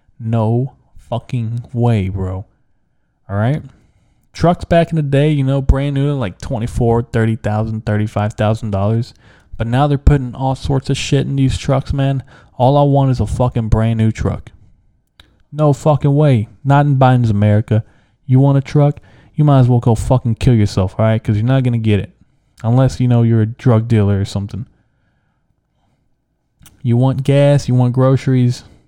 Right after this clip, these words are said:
Yeah, good luck. Not in Biden's economy. But, you know, no excuses. I, uh,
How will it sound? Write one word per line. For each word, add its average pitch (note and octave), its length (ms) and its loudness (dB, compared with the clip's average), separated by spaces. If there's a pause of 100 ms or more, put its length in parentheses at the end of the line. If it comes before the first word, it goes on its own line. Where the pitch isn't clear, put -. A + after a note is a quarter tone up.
(140)
Yeah, G2 260 -4 (220)
good A#2+ 240 -2
luck. G#2 320 -2 (1500)
Not G2+ 260 -6
in A2 140 -4
Biden's G2 400 -2
economy. F#2+ 720 -4 (1900)
But, - 260 0 (800)
you A2 100 -8
know, F#2+ 180 -4 (1800)
no A2 240 0
excuses. G2+ 680 -6
I, G2 240 -2
uh, F#2+ 380 -2